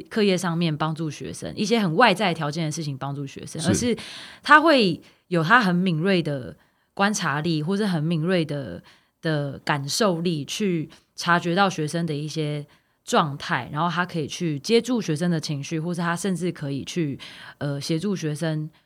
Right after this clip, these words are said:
Speaker 1: 处理那些情绪上面的事情。我觉得这个是很真实的关系。
Speaker 2: 就是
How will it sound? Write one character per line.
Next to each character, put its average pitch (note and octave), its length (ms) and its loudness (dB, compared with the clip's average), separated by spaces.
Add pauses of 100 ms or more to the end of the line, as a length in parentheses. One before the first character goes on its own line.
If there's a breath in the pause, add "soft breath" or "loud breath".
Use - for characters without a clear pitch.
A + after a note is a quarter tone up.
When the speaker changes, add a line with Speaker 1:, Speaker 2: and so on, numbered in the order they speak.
(160)
Speaker 1:
处 D#3 240 -4
理 F3 140 0
那 D3+ 120 -2
些 D#3+ 160 -2
情 D3+ 220 -4
绪 E3+ 140 -4
上 D#3+ 180 -2
面 D3+ 140 -2
的 C3 40 -6
事 C3+ 200 -6
情。 - 240 -8
我 E3+ 100 0
觉 F3+ 140 0
得 A#3 40 4
这 D#4 160 -2
个 A3 140 2
是 G3 340 0 (280 loud breath)
很 D3+ 240 0
真 F#3 260 0
实 C#3 240 -4
的 G2+ 380 -10 (100)
关 C#3 300 -4
系。 - 360 -10
Speaker 2:
就 G2 80 -2
是 G2 400 6